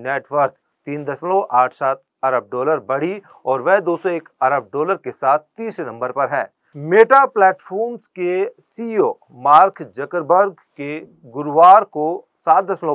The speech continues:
पाँच सात अरब डॉलर गंवाए हैं। वह एक सौ बयासी अरब डॉलर के साथ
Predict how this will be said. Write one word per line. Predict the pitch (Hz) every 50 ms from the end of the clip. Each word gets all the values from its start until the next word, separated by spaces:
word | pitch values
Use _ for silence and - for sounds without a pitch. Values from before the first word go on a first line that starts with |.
| -
पाँच | - 143 147 156
सात | - - 175 170 175 - - -
अरब | 135 143 165 185 151 131
डॉलर | 135 127 127 120 110
गंवाए | 127 123 123 135 151 170
हैं। | 156 165 185 208 208 _ _ _ _ _ _ -
वह | 123 131
एक | 147 147
सौ | - 165
बयासी | 143 123 160 190 202 220 214 214 - 226 233 220 - -
अरब | 139 135 131 117
डॉलर | 117 139 165 180
के | 165 - - 123
साथ | - - 139 127 131 147